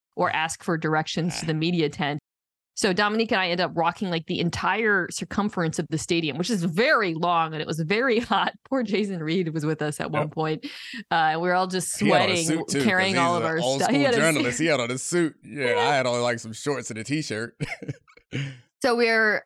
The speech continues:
Speaker 1: 'cause you, you, there's a media entrance, but Dominique kept saying, uh, we were like, "Well, maybe we can just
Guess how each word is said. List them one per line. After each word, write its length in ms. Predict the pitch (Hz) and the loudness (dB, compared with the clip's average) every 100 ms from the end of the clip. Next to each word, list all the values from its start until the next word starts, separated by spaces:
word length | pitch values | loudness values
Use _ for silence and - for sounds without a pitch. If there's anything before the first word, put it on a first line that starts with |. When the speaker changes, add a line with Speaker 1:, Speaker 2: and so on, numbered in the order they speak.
| - | -4
Speaker 1:
'cause 140 | - 226 | -2 0
you, 200 | 233 262 | 0 0
you, 240 | 240 220 | 0 0
there's 160 | 214 226 | 2 2
a 40 | |
media 440 | 220 240 262 240 - | 4 4 2 0 0
entrance, 680 | 208 220 - 156 147 156 - - _ _ _ | 0 -2 -2 -2 -2 -4 -6 -10 _ _ _
but 200 | - 180 | -2 0
Dominique 440 | 202 202 208 202 190 | 2 2 2 0 0
kept 280 | 214 170 - | -2 -2 -2
saying, 240 | 185 165 | -2 0
uh, 340 | 175 165 156 156 | 2 4 2 2
we 140 | 196 | 2
were 140 | 196 | 2
like, 220 | 180 170 214 | 2 0 0
"Well, 100 | 233 | 0
maybe 160 | 240 | 0
we 100 | 247 | 0
can 100 | 220 | 0
just 220 | 208 196 | -2 -4